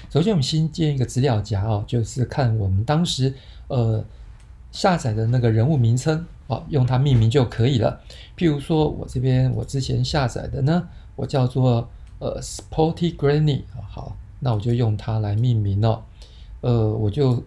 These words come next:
在 Unity 里面，我先建一个资料夹。好，我先来建一个资料夹。好，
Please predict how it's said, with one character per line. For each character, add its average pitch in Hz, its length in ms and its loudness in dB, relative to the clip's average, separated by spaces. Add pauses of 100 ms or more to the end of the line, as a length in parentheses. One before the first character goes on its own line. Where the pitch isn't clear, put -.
在 143 200 2
Unity 139 400 2
里 101 180 2
面， 120 260 2
我 110 160 -6
先 139 420 0
建 135 380 2
一 139 100 0
个 127 280 2
资 123 260 -6
料 143 200 2
夹。 110 360 -2 (1080)
好， - 200 -10 (460)
我 - 100 -10
先 143 200 -4
来 123 180 2
建 139 300 -2
一 135 100 -2
个 120 460 0
资 - 180 -8
料 156 160 2
夹。 117 320 -2 (1300)
好， 147 240 -2